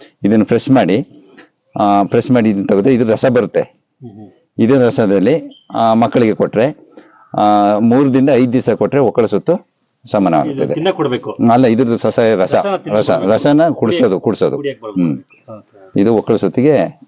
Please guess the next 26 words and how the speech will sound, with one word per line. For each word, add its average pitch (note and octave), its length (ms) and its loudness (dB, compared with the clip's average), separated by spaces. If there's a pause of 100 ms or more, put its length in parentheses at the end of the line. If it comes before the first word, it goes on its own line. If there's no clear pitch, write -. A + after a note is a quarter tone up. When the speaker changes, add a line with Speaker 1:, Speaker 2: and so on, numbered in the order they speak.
(100)
Speaker 2:
ಹಾ. - 340 -20
Speaker 1:
ಇದು - 340 -8
ಪಂಚಪತ್ರೆ. E2 680 -2 (260)
ಸ್ನೇಹಿತರೆ A#2 360 -2
ನೋಡಿ, G#2 180 2
ಇದು F#2 120 2
ಆಡ್ಸೋಗೆ G2 400 0
ಅಂತ, D2 180 -2 (1120)
ಇದು A#2 200 2
ಚರ್ಮ A2+ 280 2 (140)
ಕಾಯಿಲೆಗಳಿಗೆಲ್ಲ, A2+ 680 0 (340)
ಆ, G2+ 340 0
ಔಷಧಿ, A2 300 0
ಇದು G#2+ 140 0
ಎಲೆಗಳು, G2+ 640 0
ಇದರಿಂದೆಲ್ಲ F#2+ 500 0
ಕೊಡ್ತೀನಿ. F2 580 -4 (520)
ಮತ್ತೆ G#2 280 0
ಇದು A#2 120 2
ಅಸ್ತಮ C3+ 340 0
ಕಾಯಿಲೆಗೆ G2+ 320 0
ಬರುತ್ತೆ, F2 680 -4 (320)
ಮತ್ತೆ E3 240 -2
ಸರ್ಪಸುತ್ತು A2 800 -2 (380)
ಅದಕ್ಕೆ G#2+ 260 0
ಬರುತ್ತೆ. F#2+ 560 -2